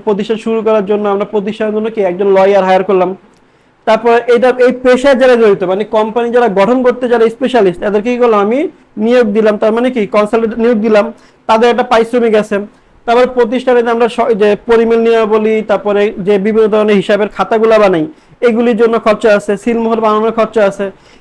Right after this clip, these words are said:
এই যে খরচগুলা, এই আইনি খরচ, বিভিন্ন ধরনের খরচ, এই খরচগুলা যে আমরা করি, এই খরচগুলাকে তখন আমরা কি আকারে দেখাই? তো এই খরচগুলা কি পরিমাণে সাধারণত কি বেশ বড় অঙ্কের হয়ে থাকে। কি অঙ্ক হয়? বড় অঙ্কের হয়। এখন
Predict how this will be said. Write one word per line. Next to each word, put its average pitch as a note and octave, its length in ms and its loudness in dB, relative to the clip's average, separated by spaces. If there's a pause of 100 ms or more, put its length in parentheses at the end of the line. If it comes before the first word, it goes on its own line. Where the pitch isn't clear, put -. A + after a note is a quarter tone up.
(120)
এই D#4 240 0
যে D4+ 60 4 (120)
খরচগুলা, A3+ 500 2 (520)
এই B3 80 4 (120)
আইনি A#3+ 320 2
খরচ, A3+ 240 2 (140)
বিভিন্ন A#3+ 320 -2
ধরনের B3 340 -2
খরচ, G#3 260 2 (100)
এই G#3+ 60 2 (100)
খরচগুলা G#3+ 560 0
যে A#3+ 60 2 (140)
আমরা A3+ 180 -2 (120)
করি, B3 220 2 (460)
এই A3+ 140 0
খরচগুলাকে G#3+ 500 0 (140)
তখন A3+ 200 -2
আমরা A#3+ 160 -2
কি B3 120 -2
আকারে B3+ 240 -2
দেখাই? G#3 220 0 (1300)
তো - 120 -2
এই C#4 140 2
খরচগুলা A#3+ 460 2
কি B3 60 0 (120)
পরিমাণে B3 420 0 (120)
সাধারণত A3 400 0 (100)
কি A#3+ 80 -4 (120)
বেশ A3 140 2 (120)
বড় G#3 200 0
অঙ্কের G#3+ 240 0
হয়ে F#3+ 160 0
থাকে। D#3 160 -4 (180)
কি A3+ 160 -8
অঙ্ক A#3+ 120 -4 (120)
হয়? E3 140 0 (580)
বড় A3 220 2
অঙ্কের F#3 220 0
হয়। C#3+ 120 -2 (280)
এখন A#3+ 200 0